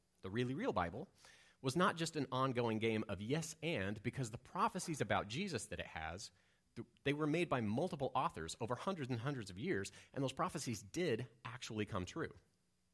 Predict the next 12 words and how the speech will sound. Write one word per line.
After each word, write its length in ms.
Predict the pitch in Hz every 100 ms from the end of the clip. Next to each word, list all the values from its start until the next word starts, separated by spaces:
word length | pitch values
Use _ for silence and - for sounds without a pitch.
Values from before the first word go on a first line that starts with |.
| _ _ _ - -
The 60 | 120
historical 580 | 135 - 165 196 202 139
claims 340 | 127 92 92
that 120 | 104
it 80 | 95
made 300 | 90 80 110
are 60 | 113
being 260 | 120 131 107
verified 540 | 139 156 - 101 92 -
all 320 | 107 104 107
the 80 | 98
time. 440 | - 139 110 57